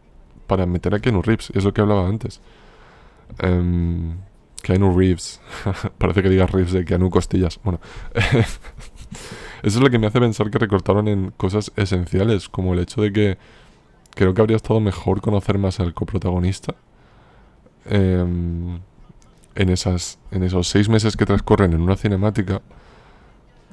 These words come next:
que conocer más a Keanu Reeves, en el sentido, Keanu Reeves, en el sentido de que <laughs> es un link que haces con el co-, coprotagonista que nunca llegas a hacer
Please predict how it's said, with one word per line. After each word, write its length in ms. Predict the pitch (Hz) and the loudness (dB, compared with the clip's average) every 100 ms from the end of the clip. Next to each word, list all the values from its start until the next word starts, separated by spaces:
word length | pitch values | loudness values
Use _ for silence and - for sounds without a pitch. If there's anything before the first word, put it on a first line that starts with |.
| - - | -20 -4
que 180 | 107 | -4
conocer 400 | - 87 - 104 | -2 -4 -2 -2
más 220 | 104 110 110 | 2 2 2
a 80 | |
Keanu 300 | 95 90 82 | 2 2 2
Reeves, 360 | 95 147 - - - | 2 0 -2 -16 -6
en 80 | 95 | -4
el 100 | 92 | -2
sentido, 540 | 95 90 98 104 - | -4 -4 -2 -2 -4
Keanu 340 | - 92 90 87 | -4 -2 2 4
Reeves, 340 | 90 90 - 156 | 2 0 -8 -10
en 80 | 101 | -2
el 80 | 95 | 0
sentido 320 | 95 95 101 | 2 4 4
de 100 | 104 | 2
que 400 | - 117 107 110 - - - - - - - - - | -2 0 2 0 -4 -20 -20 -20 -20 -20 -20 -20 -20
<laughs> 420 | - - - - - | -16 -14 -14 -14 -4
es 200 | 101 120 | 0 2
un 200 | 117 107 | 4 4
link 360 | 120 110 104 | 4 0 -4
que 80 | - | 0
haces 240 | 104 113 - | 2 2 2
con 120 | 110 | 0
el 60 | 104 | 0
co-, 140 | 104 - | -2 -6
coprotagonista 760 | - 104 107 104 101 104 - 110 | 0 2 2 2 0 0 0 -2
que 100 | 101 | 0
nunca 240 | 95 98 104 | 0 2 2
llegas 320 | 104 107 - | 4 2 2
a 60 | |
hacer 380 | 92 92 113 104 | 0 4 2 2